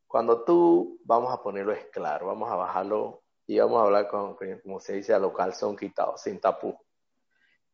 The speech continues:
Cuando tú estás dispuesto o dispuesto o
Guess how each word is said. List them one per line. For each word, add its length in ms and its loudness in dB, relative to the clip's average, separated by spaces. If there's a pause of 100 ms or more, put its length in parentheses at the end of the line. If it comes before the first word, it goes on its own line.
(140)
Cuando 340 2
tú 400 0 (640)
estás 240 6
dispuesto 840 4 (240)
o 180 8
dispuesto 520 2
o 720 0